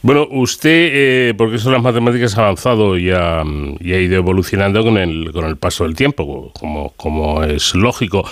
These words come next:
Antes había lo, una carrera que era ciencias exactas y se acabó.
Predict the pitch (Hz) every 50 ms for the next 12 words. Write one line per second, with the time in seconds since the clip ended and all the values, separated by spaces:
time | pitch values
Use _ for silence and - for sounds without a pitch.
0 | - - - - 120 120 120 147 - 131 135 139 151 170 175 165 143 120 107 92
1 | 90 87 87 - 92 110 110 107 - 120 110 117 135 151 165 160 143 123 101 90
2 | - 131 120 110 - 127 117 104 113 120 113 143 156 - _ - 180 - - 131
3 | 107 - - 101 87 92 95 101